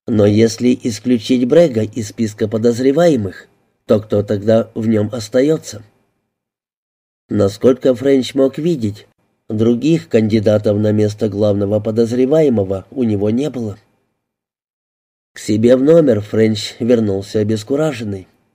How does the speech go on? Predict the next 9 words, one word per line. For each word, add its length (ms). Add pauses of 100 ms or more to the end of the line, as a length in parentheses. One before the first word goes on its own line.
(160)
Он 220
был 180
не 140
в 80
духе. 400 (720)
Все 300
его 200
схемы 440
развалились. 800